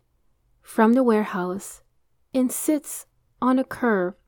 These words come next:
on the south end of the official warehouse district off the intersection of South Twentieth Avenue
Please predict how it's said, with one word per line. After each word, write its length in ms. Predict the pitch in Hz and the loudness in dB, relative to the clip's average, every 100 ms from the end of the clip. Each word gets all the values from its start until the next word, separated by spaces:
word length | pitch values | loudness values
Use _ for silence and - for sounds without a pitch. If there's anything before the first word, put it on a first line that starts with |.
| _ - | _ -2
on 160 | 233 | 0
the 80 | 240 | 0
south 440 | - 220 208 208 | 0 2 2 2
end 240 | 208 208 214 | 2 2 0
of 160 | 202 | -2
the 100 | 202 | 0
official 460 | 202 - 233 - 202 | 0 0 -4 -2 -4
warehouse 480 | 190 180 196 190 - | -2 -4 -4 -6 -6
district 480 | 262 240 - 349 - _ _ | -8 -8 -8 -10 -10 _ _
off 280 | - 277 285 | 0 2 0
the 160 | 294 - | -2 0
intersection 760 | 233 233 - 190 - 202 196 - _ _ _ _ _ - | 0 0 -2 -6 -2 -2 -2 -6 _ _ _ _ _ -4
of 160 | 196 | -2
South 400 | - 202 202 - | 0 0 0 -4
Twentieth 460 | - 262 262 202 - | -4 0 2 0 -2
Avenue 580 | 196 196 196 180 175 | -4 -2 -2 -2 -2